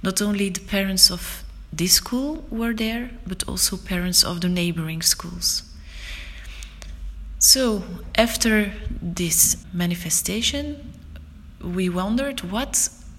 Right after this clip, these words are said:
can we do now? Can we just stop this? Uh, or should we go further?" So we quickly decided to, uh, repeat this the Friday after, and we called some,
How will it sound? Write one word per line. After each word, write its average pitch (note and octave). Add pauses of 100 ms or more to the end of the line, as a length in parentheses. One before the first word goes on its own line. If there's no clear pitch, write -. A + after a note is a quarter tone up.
(160)
can F#3+
we F#3+
do G3+
now? G#3+ (400)
Can F#3
we F3 (200)
just -
stop -
this? - (480)
Uh, E3+ (320)
or F3+
should G#3+
we A3
go A3+
further?" E3 (560)
So G3+
we G3
quickly C#4
decided B3 (960)
to, G#3 (180)
uh, F#3
repeat G#3
this - (300)
the F#3+
Friday F#3+
after, C4+ (380)
and A3+ (380)
we G3
called F#3+
some, E3+